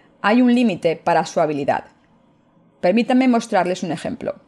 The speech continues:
Años atrás, cuando todavía estábamos en la escuela estudiando para los exámenes, a menudo nos centrábamos en unas asignaturas en concreto.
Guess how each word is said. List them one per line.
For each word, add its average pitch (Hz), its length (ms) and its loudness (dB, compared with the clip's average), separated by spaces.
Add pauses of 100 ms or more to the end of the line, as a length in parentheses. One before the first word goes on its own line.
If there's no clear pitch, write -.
(640)
Años 254 320 0
atrás, 165 400 -2
cuando 170 320 -4
todavía 175 380 0
estábamos 196 540 -4
en 190 100 0
la 160 60 0
escuela 165 400 0
estudiando 170 600 -2
para 160 180 -2
los 190 140 -2
exámenes, 156 640 -6 (480)
a - 140 -4
menudo 202 320 0
nos 196 160 -2
centrábamos 185 720 0
en 180 180 -4
unas 175 200 -4
asignaturas 180 680 -4
en 160 100 -6
concreto. - 460 -6